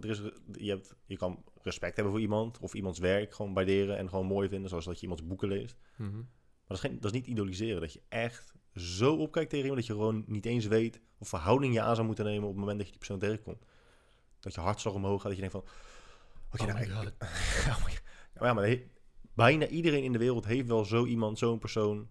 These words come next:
Speaker 2: Ja, maar
Speaker 1: waar
Speaker 2: het
Speaker 1: ze zo
Speaker 2: lijkt me
Speaker 1: over
Speaker 2: dat het een schaal is en dat bij, misschien bij ons dat het niet zo extreem is, maar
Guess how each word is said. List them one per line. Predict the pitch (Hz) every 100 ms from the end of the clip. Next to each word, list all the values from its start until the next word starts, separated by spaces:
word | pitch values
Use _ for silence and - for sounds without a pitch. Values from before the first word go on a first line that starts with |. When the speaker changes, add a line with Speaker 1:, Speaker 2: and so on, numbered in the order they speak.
| -
Speaker 2:
Ja, | 127
maar | 123
Speaker 1:
waar | 113
Speaker 2:
het | 104
Speaker 1:
ze | 139
zo | 107
Speaker 2:
lijkt | 107 123
me | 117
Speaker 1:
over |
Speaker 2:
dat | 117
het | 117 -
een | 110
schaal | - 135 117
is | 101 104
en | -
dat | 101 98
bij, | 101 98 - - - -
misschien | 104 101 110
bij | 104
ons | 104 110
dat | - 101
het | 101 - _ _
niet | 110 98
zo | 104
extreem | 98 - - 101 98
is, | 98
maar | 101